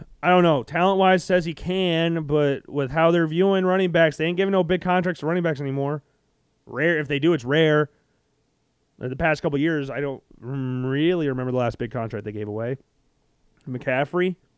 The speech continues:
got a nice little contract, but I don't remember them all, really. But that's the top ten players in the draft for me anyways, and I know it's way too early. And there's some players that are on the outside looking in, like,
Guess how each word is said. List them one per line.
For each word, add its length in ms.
got 140
a 40
nice 220
little 140
contract, 480
but 100
I 40
don't 100
remember 240
them 160
all, 200
really. 400
But 80
that's 180
the 100
top 300
ten 260
players 600
in 160
the 80
draft 460
for 160
me 340
anyways, 560
and 80
I 100
know 160
it's 100
way 200
too 140
early. 180
And 80
there's 100
some 160
players 240
that 100
are 80
on 60
the 80
outside 320
looking 220
in, 160
like, 200